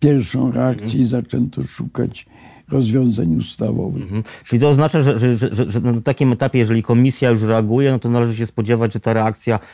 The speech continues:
Speaker 2: po wejściu w życie przepisu, po jej uchwaleniu powin-, może być natychmiastowa.
Speaker 1: Tak sądzę. Poza
Speaker 2: Mhm.
Speaker 1: tym, jeżeli komisja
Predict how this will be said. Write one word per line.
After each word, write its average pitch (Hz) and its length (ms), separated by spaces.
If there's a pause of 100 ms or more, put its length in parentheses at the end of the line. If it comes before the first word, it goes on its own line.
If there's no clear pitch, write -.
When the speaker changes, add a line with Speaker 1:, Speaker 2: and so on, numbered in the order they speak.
(300)
Speaker 2:
po 110 120
wejściu 120 360
w - 40
życie 110 200
przepisu, 113 420
po 113 120
jej 107 80
uchwaleniu 110 680
powin-, 113 280
może 113 220
być 107 120
natychmiastowa. 104 760 (760)
Speaker 1:
Tak 98 260
sądzę. - 580
Poza 117 320
Speaker 2:
Mhm. 143 140
Speaker 1:
tym, 127 240
jeżeli 127 400
komisja 117 600